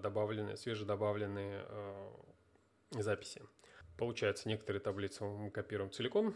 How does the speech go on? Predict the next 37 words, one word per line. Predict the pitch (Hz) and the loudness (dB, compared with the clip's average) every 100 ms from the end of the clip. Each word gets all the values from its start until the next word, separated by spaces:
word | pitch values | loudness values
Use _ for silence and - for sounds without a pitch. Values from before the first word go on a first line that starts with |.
| - | -2
некоторые | 104 123 - 113 | -4 -2 0 0
только | 104 110 - | 0 -2 -4
свежедобавленные, | 113 104 98 101 98 98 95 95 - | -4 -2 0 2 2 2 -2 -8 -8
то | 92 | -8
есть | - 95 | -6 -6
инкрементально. | 98 98 95 104 98 95 - - - - - _ _ | -2 0 2 2 0 0 -6 -14 -20 -20 -20 _ _
Хорошо, | - 104 120 120 | 2 4 4 -2
с | 110 | -2
этим | 117 117 | 0 2
разобрались. | 110 110 113 117 107 95 - - - - - - | 2 4 6 6 6 4 -4 -14 -12 -12 -14 -2
А | 110 101 | 4 6
в, | 98 120 - - 107 - 131 | 4 0 -6 -10 -10 -10 -4
в | |
эс | 113 | -2
ку | - 131 | 6 6
эль | 113 | 8
есть | 110 | 4
еще | - 117 | 2 0
дополнительные | 107 123 113 98 101 - - - | 2 2 2 2 0 -2 -14 -2
поля, | 113 107 147 190 | 2 6 6 6
там | 104 92 | 4 2
версии | 113 185 - - | 2 2 2 -2
и | 107 | -2
прочее, | 120 110 - | 0 0 0
прочее. | - 180 - 113 | 0 0 0 -2
Их | - | 2
тоже | - 135 | 2 6
можно | 110 98 | 6 6
использовать | 98 - 110 95 - | 2 2 0 0 -2
при | 101 | -4
изменениях, | 98 104 104 131 147 123 104 - | -2 0 2 2 4 2 0 -6
при | 101 | -4
контроле | 101 95 104 98 | -2 2 4 2
изменений, | 95 104 123 143 117 | 0 0 4 4 2
при | 101 | -2
контроле | - 95 104 95 | -2 0 0 0
добавлений. | 95 98 101 135 156 120 101 | 0 0 4 4 4 2 0